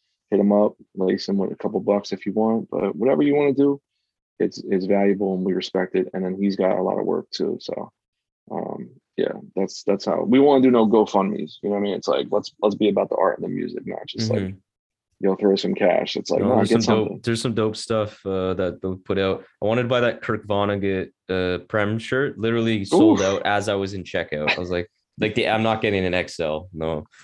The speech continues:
Speaker 2: I'll just do
Speaker 1: Oh,
Speaker 2: another
Speaker 1: man.
Speaker 2: vo-, form of donation." But the medium
Speaker 1: Just,
Speaker 2: is, like,
Speaker 1: just
Speaker 2: literally
Speaker 1: bulk
Speaker 2: I
Speaker 1: up,
Speaker 2: was
Speaker 1: bro. Just
Speaker 2: What?
Speaker 1: bulk up, man. Get some sick gains. Eat some protein,
Speaker 2: Oh,
Speaker 1: man.
Speaker 2: no, man. I, I don't wanna,
Speaker 1: <laughs>
Speaker 2: I'll lose all my, I have to get a whole new wardrobe.
Speaker 1: Oh,
Speaker 2: I'm a
Speaker 1: it's all right.
Speaker 2: medium. I need to stay in that. Um,
Speaker 1: Oof.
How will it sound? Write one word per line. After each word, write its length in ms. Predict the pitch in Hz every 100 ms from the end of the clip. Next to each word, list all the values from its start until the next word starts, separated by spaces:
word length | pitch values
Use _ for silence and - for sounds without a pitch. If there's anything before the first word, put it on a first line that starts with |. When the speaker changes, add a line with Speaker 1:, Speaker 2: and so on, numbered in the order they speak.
| - -
Speaker 2:
I'll 160 | 92
just 160 | 113 107
do 60 | 101
Speaker 1:
Oh, 40 |
Speaker 2:
another 320 | 90 87 90 90
Speaker 1:
man. 100 | 82
Speaker 2:
vo-, 180 | 87
form 220 | 80 107 95
of 120 | 90
donation." 340 | 95 92 90
But 60 | 90
the 80 | 101
medium 300 | 107 113 117
Speaker 1:
Just, 120 | 110
Speaker 2:
is, 80 | 101
like, 120 | 95
Speaker 1:
just 100 | 101
Speaker 2:
literally 240 | 110 113
Speaker 1:
bulk 100 | 110
Speaker 2:
I 40 | 240
Speaker 1:
up, 60 | -
Speaker 2:
was 100 | 104
Speaker 1:
bro. 300 | 127 170 - _ _ _ _ -
Just 140 | 143
Speaker 2:
What? 60 | -
Speaker 1:
bulk 220 | 160 147
up, 160 | 127 107
man. 160 | 120
Get 100 | 135
some 120 | 139 139
sick 260 | - 151
gains. 340 | 131 151 107 101
Eat 100 | 107
some 120 | 123
protein, 200 | 135 131 160
Speaker 2:
Oh, 220 | 143 127
Speaker 1:
man. 120 | 113 113
Speaker 2:
no, 340 | 147 135 117
man. 360 | 113 123 131 123 -
I, 60 |
I 260 | 117 123 -
don't 140 | 147 139
wanna, 260 | 135 131 131
Speaker 1:
<laughs> 40 |
Speaker 2:
I'll 120 | 120 143
lose 200 | 170 165
all 120 | 160
my, 200 | 160 151
I 60 | -
have 100 | 180
to 60 | 170
get 220 | 175 -
a 40 |
whole 220 | 147 165 165
new 120 | 165
wardrobe. 480 | 131 135 123 92 92 127 - _ - -
Speaker 1:
Oh, 60 | 104
Speaker 2:
I'm 180 | 98 101
a 40 |
Speaker 1:
it's 80 | 127
all 60 |
right. 60 | 117
Speaker 2:
medium. 280 | 113 101 98
I 60 |
need 120 | 98 104
to 60 |
stay 260 | 104 - 95
in 120 | 90
that. 320 | 85 85 - 101
Um, 320 | 98 117 117
Speaker 1:
Oof. 340 | - - -